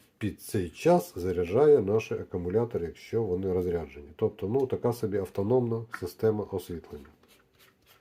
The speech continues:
Чи може, е,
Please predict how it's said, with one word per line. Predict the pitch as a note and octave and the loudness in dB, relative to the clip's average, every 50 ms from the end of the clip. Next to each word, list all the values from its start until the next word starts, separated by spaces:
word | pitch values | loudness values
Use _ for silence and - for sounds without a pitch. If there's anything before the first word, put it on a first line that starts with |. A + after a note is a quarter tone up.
| _ _ _ _ _ _ _ _ _ _ - - _ _ _ _ _ _ _ _ _ _ _ _ _ _ - - - - _ _ - - - - - - - - - - - - - - - - - - - - - - - - - - _ _ _ _ _ _ _ _ _ _ | _ _ _ _ _ _ _ _ _ _ -20 -20 _ _ _ _ _ _ _ _ _ _ _ _ _ _ -10 -10 -10 -10 _ _ -16 -14 -12 -12 -12 -14 -18 -18 -18 -20 -4 -2 -2 -2 -2 -6 -8 -10 -10 -12 -12 -12 -14 -14 -14 -18 _ _ _ _ _ _ _ _ _ _
Чи | - - D3 | 0 2 4
може, | E3 F#3+ G3+ F#3 E3 F#3 | 8 10 10 10 12 10
е, | F3+ F3+ F3 E3+ E3 D3+ C#3 C#3 C#3+ C#3+ C#3 C#3+ C#3 C#3 C3+ C3+ B2+ | 10 12 12 10 8 8 6 6 6 8 8 8 6 6 4 4 2